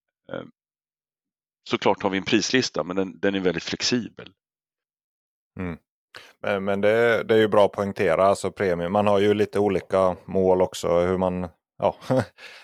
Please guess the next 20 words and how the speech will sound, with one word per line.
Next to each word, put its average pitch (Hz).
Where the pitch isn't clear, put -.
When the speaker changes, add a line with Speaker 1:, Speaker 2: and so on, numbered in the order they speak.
Speaker 2:
vad, 78
vad 98
man 95
har 98
för 98
mål. 90
Så, -
så 90
det 90
är 95
ju 95
bara 90
så -
man, 87
den 85
som 87
lyssnar 82
också 82
vet 92
ungefär. 87